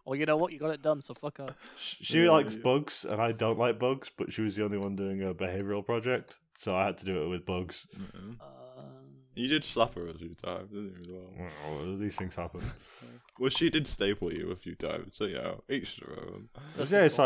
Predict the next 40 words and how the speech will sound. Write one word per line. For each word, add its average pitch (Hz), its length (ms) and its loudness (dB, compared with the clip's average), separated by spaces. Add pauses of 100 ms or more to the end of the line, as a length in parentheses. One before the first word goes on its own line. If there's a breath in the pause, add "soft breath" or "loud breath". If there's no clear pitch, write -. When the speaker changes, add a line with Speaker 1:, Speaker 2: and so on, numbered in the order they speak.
Speaker 1:
also - 20 8
Speaker 2:
it's 127 120 4
like, 147 60 10
"Oh, 143 140 10
Speaker 1:
happen. 131 120 12
Speaker 2:
I 123 40 8
accidentally 123 400 4
did 117 160 2
it, 107 80 6
I 107 200 6
accidentally," 104 540 0
but 104 200 2
it's 107 100 -4
like, 117 220 2
yeah, 127 160 4
but 104 160 -2 (280)
it's 110 220 -4
a - 20 -8
staple 123 320 2
gun, 98 380 2
and 90 100 -4
you 92 80 -4
shot 107 260 2
it 92 80 -2
from 92 140 -8
across 92 260 -4
the 95 40 -6
room. 95 380 -4 (400 loud breath)
Speaker 3:
I 220 40 2
think 381 200 4
you 233 80 2
should 214 160 0
have 175 80 -8
stopped - 240 -4
killing 127 240 2
bugs 113 280 0
in - 60 -8
front - 220 -10
of - 100 -14
her. - 120 -16